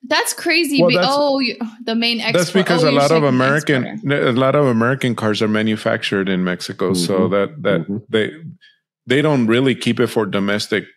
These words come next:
Speaker 2: use. I mean,
Speaker 3: Mm-hmm.
Speaker 2: it's mostly for export, and so obviously that, that raises their exporting. It's not that Mexico is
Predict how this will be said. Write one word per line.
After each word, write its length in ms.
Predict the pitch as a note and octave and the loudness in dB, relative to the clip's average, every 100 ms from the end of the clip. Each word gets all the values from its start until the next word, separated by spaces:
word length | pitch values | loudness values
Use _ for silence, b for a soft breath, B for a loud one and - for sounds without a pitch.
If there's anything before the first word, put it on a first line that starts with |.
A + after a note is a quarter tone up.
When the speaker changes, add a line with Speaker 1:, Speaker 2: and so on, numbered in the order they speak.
| - | -8
Speaker 2:
use. 440 | G#2 B2+ G2 F#2+ | -2 0 0 -2
I 100 | G#2 | -2
mean, 180 | G2+ G2+ | 0 0
Speaker 3:
Mm-hmm. 80 | G#2 | 0
Speaker 2:
it's 180 | G2 - | -2 -2
mostly 520 | G#2 A2 A2+ A#2 G2 | 0 0 -2 -2 -2
for 240 | F#2+ F2+ F#2 | -2 -2 0
export, 500 | A2+ - F#2 F#2+ - | -2 -6 -6 -4 -4
and 200 | G2+ G2 | -4 -2
so 140 | G2+ | -2
obviously 760 | G2 G2+ G#2 F#2 - F#2 F2 G2+ _ _ - | 0 0 0 -2 -4 -4 -4 -8 _ _ -10
that, 260 | F#2+ F#2+ - - | -4 -4 -6 -2
that 240 | G#2 - | -2 0
raises 500 | A2 A2 G2+ G#2 F#2 | 0 0 0 -2 -2
their 220 | G2+ F#2+ | 0 0
exporting. 720 | F#2+ G2+ - - F#2+ G2 F#2 F2+ _ _ _ _ | 0 -2 -2 -2 -2 -2 -4 -6 _ _ _ _
It's 120 | - | -2
not 180 | C3+ C#3 | 0 0
that 140 | A#2+ | 0
Mexico 840 | A2+ A2+ C#3 - D3 C3+ B2 A#2 | 0 0 0 -2 0 2 2 2
is 580 | C#3+ A#2+ A2 G2+ - - | 0 0 0 -2 -6 -14